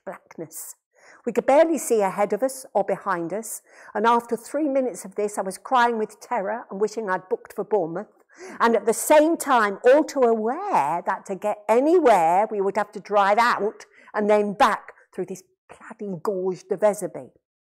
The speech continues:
Over the next few days, we drove to Nice to find the beach. We could see it, but we couldn't actually find the exit to get off of the ten-lane motorway to actually get on the beach. So after three attempts, each of which involved driving through Nice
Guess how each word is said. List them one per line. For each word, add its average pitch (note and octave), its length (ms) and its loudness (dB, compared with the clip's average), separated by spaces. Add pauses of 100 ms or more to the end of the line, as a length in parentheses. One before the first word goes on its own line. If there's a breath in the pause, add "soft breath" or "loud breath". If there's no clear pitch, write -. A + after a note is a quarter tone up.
(340 loud breath)
Over A4 140 6
the G#4+ 160 4
next - 480 -6
few B3+ 220 -8
days, A3 560 -10
we A3+ 80 -6
drove B3 440 2
to A3 120 -6
Nice A#3 420 -4
to A#3 120 -8
find G3 320 -6
the F#3 80 -8
beach. - 440 -12 (240 soft breath)
We F4 60 -2
could - 160 -10
see - 300 2
it, C#4 360 -2 (340 soft breath)
but A#3 100 -2
we A3+ 60 -6
couldn't A3 320 -4 (300)
actually A3+ 540 -4 (200)
find G#3 280 -2
the G3+ 120 -4
exit - 720 -10
to F3+ 100 -16
get F#3 260 -6 (180)
off - 360 0 (340 loud breath)
of F#3+ 140 -4
the G3+ 80 0
ten-lane G3+ 680 -2
motorway F#3+ 560 -2
to - 120 -8
actually A#3 380 -8
get A#3+ 280 -6 (300)
on D#4 240 2
the F3+ 80 2
beach. - 540 -14 (340 loud breath)
So B3+ 180 4
after C4+ 240 2
three G#4 380 2
attempts, A#3+ 500 0
each C#4+ 200 -4
of A#3 120 -10
which A#3+ 220 0
involved G3+ 380 -2
driving G3+ 420 2
through F#3+ 260 -4
Nice F#3 280 -4